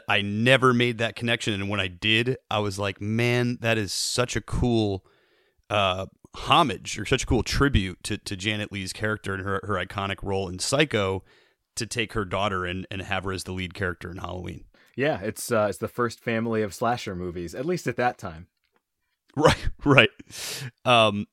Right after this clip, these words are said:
Speaker 1: but yeah, I, I think you bring up a good point, because this movie, I, I wish I could transport myself back in time to see it, because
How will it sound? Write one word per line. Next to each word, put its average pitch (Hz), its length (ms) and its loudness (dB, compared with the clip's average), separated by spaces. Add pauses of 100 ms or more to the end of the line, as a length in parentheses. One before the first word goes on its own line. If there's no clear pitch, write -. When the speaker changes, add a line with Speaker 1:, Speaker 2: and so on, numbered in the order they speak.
(200)
Speaker 1:
but 123 220 8
yeah, 160 200 12
I, 127 240 8
I 127 140 4
think 135 220 -4
you 123 60 -2
bring 123 140 6
up 117 140 8
a - 40 10
good 107 160 4
point, 117 220 8
because 104 260 -2
this 113 200 0
movie, 104 500 2 (320)
I, 110 120 2 (100)
I - 160 2
wish 123 320 6
I 131 100 6
could 123 320 4
transport 95 560 0
myself 95 400 -4
back 95 240 -2
in 95 120 -6
time 92 260 -4
to 92 80 -10
see 104 180 -2
it, - 80 -4
because 110 300 -4